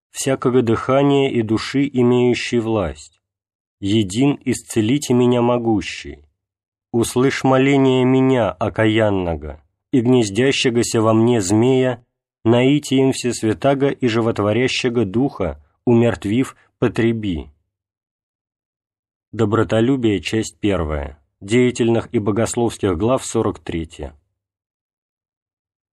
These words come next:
В состоянии падения грех и дьявол так насилуют человека, что он не имеет никакой возможности противиться им,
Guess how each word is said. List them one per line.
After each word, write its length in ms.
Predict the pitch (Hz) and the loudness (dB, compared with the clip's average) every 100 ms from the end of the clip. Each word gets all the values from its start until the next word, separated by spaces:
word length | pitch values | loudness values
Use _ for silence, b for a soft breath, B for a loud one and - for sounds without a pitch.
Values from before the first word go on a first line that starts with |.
| _ _ _ _ _ _ _ _ _ _ | _ _ _ _ _ _ _ _ _ _
В 80 | - | -8
состоянии 760 | - 113 - 113 143 147 135 123 | -4 -2 0 2 4 4 4 2
падения 840 | 117 117 117 143 113 82 71 - - | 0 -2 2 2 2 0 -6 -12 -6
грех 380 | 107 120 147 - | 0 2 2 0
и 80 | 110 | 0
дьявол 460 | 110 127 127 120 | 2 2 2 0
так 220 | 117 127 | 0 -2
насилуют 640 | 127 113 - 127 120 110 90 | 0 -2 0 0 2 0 -2
человека, 840 | - 107 107 117 131 - 67 - _ _ _ | -2 0 2 2 0 -4 -8 -10 _ _ _
что 280 | - - 143 | -10 0 4
он 160 | 151 127 | 6 6
не 180 | 120 | 4
имеет 380 | 120 139 135 - | 4 4 2 0
никакой 400 | 123 113 104 127 | 0 0 0 2
возможности 760 | 107 95 101 143 135 143 - 143 | 2 2 2 2 2 0 -2 -4
противиться 840 | - 131 127 131 98 82 - 78 | 0 0 0 0 0 -4 -10 -10
им, 280 | 76 69 | -10 -12